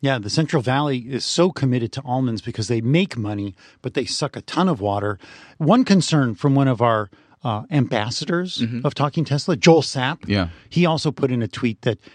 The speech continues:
Speaker 1: he, he would miss the crunchiness of a fried chicken drumstick if it was
Speaker 2: Right,
Speaker 1: made
Speaker 2: right,
Speaker 1: out
Speaker 2: right.
Speaker 1: of crickets.
Speaker 2: So the one thing that to, to, that you can take away from this is,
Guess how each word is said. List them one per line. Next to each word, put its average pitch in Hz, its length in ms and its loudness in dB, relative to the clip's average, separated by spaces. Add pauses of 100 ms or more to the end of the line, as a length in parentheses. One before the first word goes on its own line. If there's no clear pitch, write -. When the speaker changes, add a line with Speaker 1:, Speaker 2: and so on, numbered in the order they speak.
(120)
Speaker 1:
he, 165 260 0
he - 160 -4
would 151 200 0
miss 131 280 0
the 131 140 -4 (160)
crunchiness 123 640 0
of 107 100 -2
a 107 100 -2
fried 117 400 -2
chicken 120 380 -4
drumstick 104 540 -2
if - 160 -8
it 127 120 -6
was 110 260 -6
Speaker 2:
Right, 107 140 2
Speaker 1:
made 87 40 -2
Speaker 2:
right, 87 60 0
Speaker 1:
out 98 80 0
Speaker 2:
right. 95 60 0
Speaker 1:
of 90 60 -6
crickets. - 460 -6
Speaker 2:
So 160 140 4
the 156 80 -2
one 240 260 2
thing 214 280 0
that 151 240 -2
to, 143 200 0 (120)
to, 123 260 0 (200)
that 131 160 2
you 131 100 0
can 131 120 0
take 120 240 -2
away 113 200 0
from 98 220 -4
this 90 260 -4
is, 139 180 2